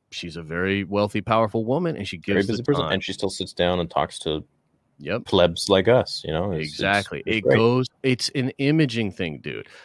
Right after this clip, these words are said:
Speaker 1: The imaging and the messaging we're getting from them right now is, like, the exact opposite. It's like, "We don't care
Speaker 2: Mm-hmm.
Speaker 1: about you. You'll buy it."
Speaker 2: Yeah. Yeah,
Speaker 1: You know?
Speaker 2: we're just gonna ignore it.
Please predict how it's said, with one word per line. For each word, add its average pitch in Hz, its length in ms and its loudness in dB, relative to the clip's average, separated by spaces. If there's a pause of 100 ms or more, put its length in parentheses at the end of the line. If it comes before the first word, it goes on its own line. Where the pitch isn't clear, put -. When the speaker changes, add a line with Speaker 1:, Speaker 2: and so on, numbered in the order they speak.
(140)
Speaker 1:
The 104 200 0
imaging 131 460 4
and 107 160 0
the 107 40 0
messaging 117 440 0
we're 101 140 -4
getting 104 200 -4
from 104 140 -6
them 98 120 -4
right 101 160 0
now 165 180 -2
is, 165 140 -4
like, 190 120 -2
the 208 100 -4
exact 196 280 -6
opposite. - 440 -8
It's 113 140 -8
like, 170 160 -2
"We 226 80 -2
don't 208 100 -4
care 110 120 2
Speaker 2:
Mm-hmm. 95 80 0
Speaker 1:
about 95 100 0
you. 151 160 -2 (880)
You'll 160 140 2
buy 143 220 4
it." 160 100 -6
Speaker 2:
Yeah. 80 160 4 (440)
Yeah, 78 160 2
Speaker 1:
You 78 60 4
know? - 80 -4
Speaker 2:
we're 85 140 -6
just 78 100 -8
gonna 82 140 2
ignore 76 300 2
it. - 80 -6